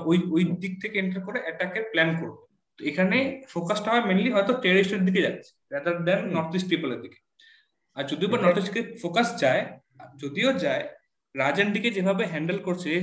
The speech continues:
Speaker 1: কাশ্মীরের ব্যাপারটা হ্যান্ডেল করলো, তারপরে সাউথ ইন্ডিয়া, তারপরে বল, তারপরে কি বলে, তামিল লেভেল যেভাবে হ্যান্ডেল করলো, আমার মনে হয় না সেরকম কোনো
Speaker 2: হ্যাঁ।
Speaker 1: আপারাইজিং বা সমস্যা হবে।
Speaker 2: হ্যাঁ, like, the thing is কি বলতো, they are not মানে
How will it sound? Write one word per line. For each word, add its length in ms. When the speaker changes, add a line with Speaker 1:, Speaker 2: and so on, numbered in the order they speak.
Speaker 1:
কাশ্মীরের 360
ব্যাপারটা 280
হ্যান্ডেল 300
করলো, 260
তারপরে 340
সাউথ 360
ইন্ডিয়া, 400
তারপরে 420
বল, 180
তারপরে 360
কি 140
বলে, 220
তামিল 320
লেভেল 220
যেভাবে 280
হ্যান্ডেল 340
করলো, 260
আমার 300
মনে 240
হয় 240
না 100
সেরকম 460
কোনো 140
Speaker 2:
হ্যাঁ। 100
Speaker 1:
আপারাইজিং 340
বা 80
সমস্যা 360
হবে। 220
Speaker 2:
হ্যাঁ, 260
like, 260
the 80
thing 220
is 140
কি 80
বলতো, 280
they 120
are 160
not 240
মানে 260